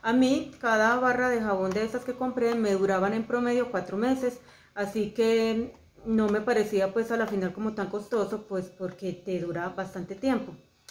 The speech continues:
Así que esta es una recomendación por si tienes o presentas esas características que se mencionan aquí.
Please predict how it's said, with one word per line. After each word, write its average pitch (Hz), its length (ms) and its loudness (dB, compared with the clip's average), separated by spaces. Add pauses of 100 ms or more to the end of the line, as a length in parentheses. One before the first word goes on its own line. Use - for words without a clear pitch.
(180)
Así 196 300 -8
que 220 220 -2
esta 220 160 -4
es 214 80 -10
una 214 160 0
recomendación 202 680 -2
por 262 160 -4
si 220 80 -2
tienes 190 540 -2
o 214 100 -4
presentas 196 640 -6
esas 214 240 -6
características 190 760 -6
que 196 100 -12
se 190 120 -6
mencionan 180 420 -4
aquí. 233 320 -6